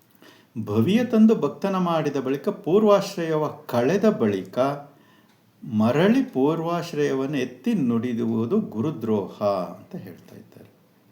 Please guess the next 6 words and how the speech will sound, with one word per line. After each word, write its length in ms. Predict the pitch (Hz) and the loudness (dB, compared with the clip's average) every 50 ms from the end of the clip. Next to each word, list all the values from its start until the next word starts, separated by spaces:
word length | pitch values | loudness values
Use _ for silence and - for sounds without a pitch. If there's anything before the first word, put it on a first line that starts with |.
| _ _ _ 113 | _ _ _ -4
ಹಾಗಾಗಿ 440 | 107 95 92 90 87 101 117 113 | -4 -4 -4 -6 -8 -6 -6 -4
ಯಾವತ್ತಿಗೂ 480 | 104 95 101 107 123 120 - 180 185 156 | -4 -4 -6 -6 -8 -8 -8 -6 -6 -6
ಕೂಡ 180 | - - 101 98 | -6 -8 -8 -8
ನಾವು 440 | 98 98 95 95 95 98 104 110 - - - _ _ - | -8 -8 -10 -10 -10 -10 -12 -14 -16 -20 -20 _ _ -12
ಅವರ 180 | 98 98 95 | -10 -10 -10
ಪೂರ್ವಾಶ್ರಯವನ್ನ, 1040 | 90 - - - 110 110 107 101 95 - - - - 95 95 98 95 98 101 98 | -10 -10 -8 -6 -4 -4 -4 -4 -6 -6 -10 -14 -14 -14 -14 -14 -14 -14 -14 -14